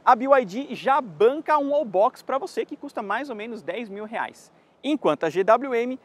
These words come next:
paga cinquenta por cento desses custos pra você.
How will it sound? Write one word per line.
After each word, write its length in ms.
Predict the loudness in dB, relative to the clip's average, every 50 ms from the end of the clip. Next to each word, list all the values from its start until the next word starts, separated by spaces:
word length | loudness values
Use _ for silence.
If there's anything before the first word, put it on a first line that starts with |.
| _ _ _ _ 2
paga 240 | 4 4 4 4 -2
cinquenta 640 | -4 -6 -8 -8 -8 -6 -6 -6 -6 -4 -8 -10
por 160 | -8 -8 -12 -10
cento 320 | -8 -8 -8 -8 -10 -8
desses 400 | -6 -6 -6 -6 -8 -18 -20 -20
custos 540 | _ -12 -10 -10 -10 -10 _ -20 -20 -20 -12
pra 180 | -4 -4 -4
você. 400 | -2 -4 -8 -14 -14 -18 -20 -20